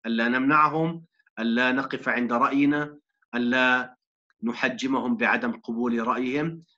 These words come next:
ألا نضغط عليهم، ألا نقتحم حياته-، حياتهم، ألا نتدخل فيهم،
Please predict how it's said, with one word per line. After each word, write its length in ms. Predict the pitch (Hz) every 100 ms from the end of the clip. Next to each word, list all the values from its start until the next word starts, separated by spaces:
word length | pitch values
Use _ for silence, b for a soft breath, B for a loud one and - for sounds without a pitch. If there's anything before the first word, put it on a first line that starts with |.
| b 117
ألا 220 | 123 131
نضغط 400 | 147 147 143 147
عليهم، 580 | 135 139 131 139 139 117
ألا 260 | 113 127
نقتحم 540 | 151 - - 151 147 139
حياته-، 680 | 143 139 139 139 135 127 127
حياتهم، 640 | - 131 131 135 127 127
ألا 220 | 117 123
نتدخل 640 | 143 143 139 135 - 139 135
فيهم، 460 | 143 131 135 135